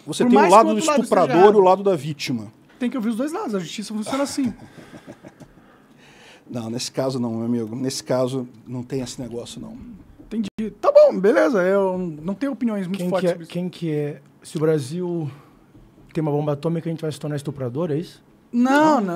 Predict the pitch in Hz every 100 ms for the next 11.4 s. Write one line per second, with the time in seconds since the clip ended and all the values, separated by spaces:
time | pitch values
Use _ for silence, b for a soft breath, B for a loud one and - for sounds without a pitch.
0 | 202 165 170 190 156 175 214 170 156 -
1 | _ _ _ _ 196 208 - - 320 -
2 | 330 277 240 302 370 277 294 320 240 285
3 | - - 277 285 277 285 269 247 277 262
4 | 240 208 202 190 247 247 294 - 285 277
5 | 254 196 160 b b b b - 196 208
6 | 202 196 180 165 151 156 233 _ _ _
7 | _ 262 277 294 277 302 330 330 320 302
8 | 247 294 285 214 240 294 403 285 285 330
9 | 320 320 330 - 240 277 294 190 180 180
10 | 165 165 190 196 440 - 285 185 214 247
11 | 240 320 311 185